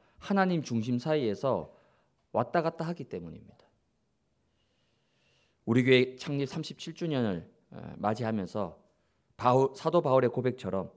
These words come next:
"표대를 향하여 그리스도 예수 안에서 하나님이 위에서 부르신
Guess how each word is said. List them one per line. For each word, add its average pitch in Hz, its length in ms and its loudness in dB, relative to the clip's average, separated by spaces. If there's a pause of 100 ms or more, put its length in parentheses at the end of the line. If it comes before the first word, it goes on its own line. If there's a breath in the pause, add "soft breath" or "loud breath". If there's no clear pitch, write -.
(380)
"표대를 190 460 2
향하여 85 400 -10 (400)
그리스도 135 420 0
예수 117 360 0
안에서 107 460 -4 (880)
하나님이 151 480 2
위에서 175 380 4
부르신 123 520 -4